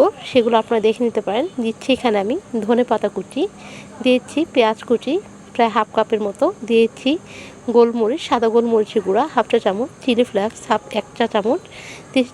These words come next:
চাট মশলা এক চা চামচ, স্বাদ মতো লবণ। আমি কিন্তু আলুর মধ্যে সেদ্ধ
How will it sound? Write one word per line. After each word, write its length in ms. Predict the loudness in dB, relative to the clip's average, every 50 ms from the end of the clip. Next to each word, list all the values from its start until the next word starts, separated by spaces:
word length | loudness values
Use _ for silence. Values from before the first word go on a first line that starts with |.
| 0
চাট 180 | 0 0 0 0 0 0
মশলা 320 | 0 0 0 0 2 2 2 2 0 -2 -2
এক 80 | -2 2 0
চা 60 | 0 0
চামচ, 260 | 0 -4 -2 -2 -6 -6 -8 -8 -2
স্বাদ 180 | 0 0 0 0 0
মতো 160 | -2 0 0 0 2 2
লবণ। 280 | 2 2 0 -2 -2 -2 -8 -8 -4 -4
আমি 140 | -2 -2 -2 -4
কিন্তু 160 | -4 -2 0 0
আলুর 200 | 2 2 0 0 0 -2
মধ্যে 220 | -2 0 0 0 0 0 -4 -8 -10 -18 -20 -18 -18 -18 -18 -18 -20 -20 -16 -6 2
সেদ্ধ 200 | 2 2 4